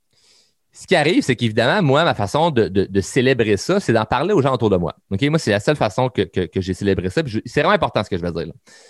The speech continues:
Je, j'en parle aux gens autour de moi, les, les amis, la famille, puis tout ça, pour partager ma fierté. Puis là, eux, ils, ils multiplient mon bonheur parce qu'ils sont contents pour moi.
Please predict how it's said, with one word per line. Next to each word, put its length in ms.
Je, 180
j'en 220
parle 200
aux 40
gens 60
autour 120
de 100
moi, 220
les, 300
les 220
amis, 220
la 120
famille, 320
puis 100
tout 100
ça, 200
pour 180
partager 520
ma 120
fierté. 540
Puis 180
là, 180
eux, 200
ils, 100
ils 180
multiplient 580
mon 120
bonheur 380
parce 160
qu'ils 80
sont 120
contents 300
pour 160
moi. 320